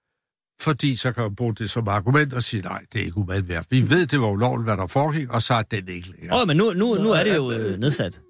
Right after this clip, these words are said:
Speaker 3: det,
Speaker 2: kan man sige.
Speaker 1: Ja, ja.
Speaker 3: det var
Speaker 1: Jo,
Speaker 3: mig,
Speaker 1: jo.
Speaker 3: der, det var mig,
Speaker 1: Jeg
Speaker 3: der gav,
Speaker 1: forsvarer beslutningen.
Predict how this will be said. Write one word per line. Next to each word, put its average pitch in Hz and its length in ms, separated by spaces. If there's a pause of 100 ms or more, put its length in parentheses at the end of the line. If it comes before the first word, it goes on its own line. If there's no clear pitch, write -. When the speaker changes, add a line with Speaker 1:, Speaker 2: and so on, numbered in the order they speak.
(140)
Speaker 3:
det, - 120 (140)
Speaker 2:
kan 143 100
man 123 60
sige. 107 240 (100)
Speaker 1:
Ja, 117 120
ja. 156 260
Speaker 3:
det 131 60
var 120 60
Speaker 1:
Jo, 117 80
Speaker 3:
mig, 127 100
Speaker 1:
jo. 139 60
Speaker 3:
der, 127 60 (160)
det 131 80
var 117 60
mig, 110 120
Speaker 1:
Jeg 120 80
Speaker 3:
der 120 80
gav, 127 120
Speaker 1:
forsvarer 127 240
beslutningen. 104 520